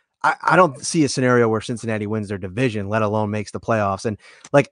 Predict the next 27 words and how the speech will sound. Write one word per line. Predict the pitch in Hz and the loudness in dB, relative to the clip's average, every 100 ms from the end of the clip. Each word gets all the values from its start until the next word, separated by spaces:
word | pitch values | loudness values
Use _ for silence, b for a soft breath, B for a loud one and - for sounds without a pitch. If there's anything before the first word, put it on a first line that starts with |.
| - | 0
listen, | 165 147 | 2 4
he | 143 | 8
was | 160 135 | 8 6
great | 156 170 175 | 6 6 6
at | |
L | 147 151 | 6 4
S | 147 - | 2 0
U. | 143 127 113 - | 2 2 0 -2
Uh, | 123 113 107 | 0 0 -2
don't | 101 139 131 | -2 -2 0
get | 143 | -2
me | 127 | 0
wrong, | 123 113 98 | 2 2 0
but | 110 | -2
it's | 120 127 | -2 -2
a | |
whole | 117 147 151 | -2 2 4
new | 143 123 | 2 2
ball | 135 135 | 4 4
game | 120 117 | 2 -4
he's, | 110 120 - | -4 -6 -8
he's | 131 127 120 110 139 | -10 -8 -8 -6 -6
entering | 143 - 117 | -4 -4 -4
into. | 113 104 117 | -4 -6 -4
And | 120 | -4
we | 151 | -2
still, | - 196 175 | 4 4 4